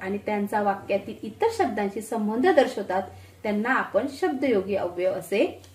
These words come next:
म्हणतो. प्रश्न क्रमांक तीन, खालील वाक्यात योग्य शब्दयोगी अव्यय वापरा. विज्ञान प्रयोगशाळेत राजू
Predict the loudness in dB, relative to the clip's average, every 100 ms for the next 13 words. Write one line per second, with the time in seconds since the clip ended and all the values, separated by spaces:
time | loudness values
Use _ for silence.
0 | _ _ -20 -20 -10 4 6 4 0 -10
1 | -18 -20 -20 -20 -20 -20 -20 -20 -14 0
2 | 0 4 4 4 2 2 2 2 6 6
3 | 6 -4 -20 -20 -20 0 8 10 10 10
4 | 10 10 10 10 10 12 12 12 10 4
5 | 4 0 0 0 2 0 0 0 0 2
6 | 2 4 4 4 -2 -4 -10 -20 _ _
7 | _ -10 -6 -6 -2 2 4 4 2 0
8 | 0 -2 -2 2 2 0 0 4 4 4
9 | -4